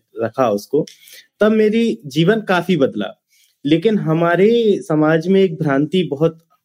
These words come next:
अधिक रूप से व्याप्त है कि महाभारत जो है वो घर में नहीं रखी जाती, इससे आपका जीवन पर असर पड़ सकता है, बुरा असर खास तौर से। तो जबकि मैं इसका मतलब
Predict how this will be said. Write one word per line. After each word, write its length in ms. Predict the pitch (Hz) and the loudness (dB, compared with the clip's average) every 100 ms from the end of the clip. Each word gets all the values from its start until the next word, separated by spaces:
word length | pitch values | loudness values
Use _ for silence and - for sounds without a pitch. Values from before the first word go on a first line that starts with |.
| - | -4
अधिक 380 | 139 131 208 170 | -4 0 0 0
रूप 200 | 151 151 | -2 -2
से 500 | - 156 147 131 - | 0 0 2 0 -4
व्याप्त 380 | 127 123 131 - | -2 -2 -2 -4
है 200 | 135 202 - _ _ - | -4 -4 -12 _ _ 0
कि 100 | 175 | 2
महाभारत 680 | 165 156 165 156 147 156 | 2 2 0 0 0 0
जो 160 | 156 147 | 0 0
है 160 | 123 139 | 2 0
वो 200 | 175 165 | 0 -2
घर 240 | 147 143 | 0 0
में 180 | 151 139 | 2 0
नहीं 260 | 120 123 | -2 -2
रखी 260 | 117 120 120 | -4 -4 -2
जाती, 520 | 120 110 113 196 214 - - _ - | -2 -2 -2 -2 -2 -10 -20 _ -4
इससे 540 | 135 - 160 156 151 | -4 2 2 2 2
आपका 360 | 135 139 - 139 | 0 -2 -2 -2
जीवन 360 | 127 131 131 | -2 -2 -2
पर 160 | - 127 | -2 -2
असर 260 | 123 131 | -2 -4
पड़ 200 | - 123 | -2 -4
सकता 420 | 123 113 _ 117 110 | -4 -10 _ -4 -2
है, 100 | 151 | -2
बुरा 300 | 139 170 156 | 0 2 2
असर 440 | 120 - 110 - _ 113 | -2 -4 -8 -8 _ -20
खास 340 | - 113 107 | -6 -6 -4
तौर 140 | 113 104 | -4 -2
से। 200 | 160 208 _ - - - _ _ - | -2 -4 _ -20 -20 -20 _ _ 2
तो 500 | 220 233 220 208 _ 139 | 4 4 0 -6 _ -2
जबकि 300 | 165 170 220 | -2 2 2
मैं 340 | 170 202 233 | 2 2 0
इसका 400 | 190 - 208 208 | -2 -2 0 0
मतलब 440 | 202 196 208 - | 0 0 -2 -4